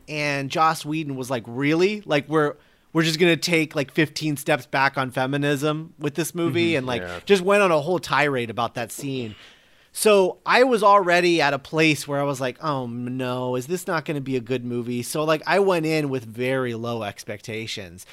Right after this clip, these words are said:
Speaker 1: high hopes, but low expectations. Um, and then leaving the movie,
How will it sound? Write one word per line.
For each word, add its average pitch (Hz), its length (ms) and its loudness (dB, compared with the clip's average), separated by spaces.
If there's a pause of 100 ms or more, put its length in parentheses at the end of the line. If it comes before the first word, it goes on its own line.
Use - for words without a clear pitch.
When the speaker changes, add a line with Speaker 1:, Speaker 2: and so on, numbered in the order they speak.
(140)
Speaker 1:
high 185 240 4
hopes, 156 420 0
but 135 200 -10
low 131 220 0
expectations. 113 1000 -10 (560)
Um, 127 460 -2
and 151 300 -4
then 156 560 0 (380)
leaving 226 500 -2
the 185 100 0
movie, 160 800 -2